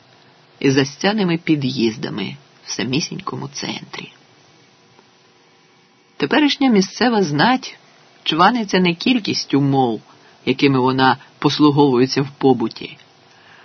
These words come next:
а кількістю орендованих кіосків на Калинівському ринку, розсадникові новітньої зарази від заїжджих з усього Радянського Союзу гастролерів.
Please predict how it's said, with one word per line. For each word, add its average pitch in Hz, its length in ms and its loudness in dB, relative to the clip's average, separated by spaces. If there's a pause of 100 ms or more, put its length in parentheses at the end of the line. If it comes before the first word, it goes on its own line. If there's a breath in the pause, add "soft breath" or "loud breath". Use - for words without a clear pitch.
(540 loud breath)
а - 120 -2
кількістю 277 540 2
орендованих 226 760 2
кіосків 151 800 0 (180 loud breath)
на 127 160 -4
Калинівському 123 760 -4
ринку, 107 560 -6 (720)
розсадникові 127 960 -2 (460 soft breath)
новітньої 151 720 0
зарази 135 680 0 (200)
від 131 220 0
заїжджих 135 800 0
з 131 140 -2
усього 135 340 2
Радянського 123 600 -2
Союзу 123 540 -2 (220 loud breath)
гастролерів. 127 800 -6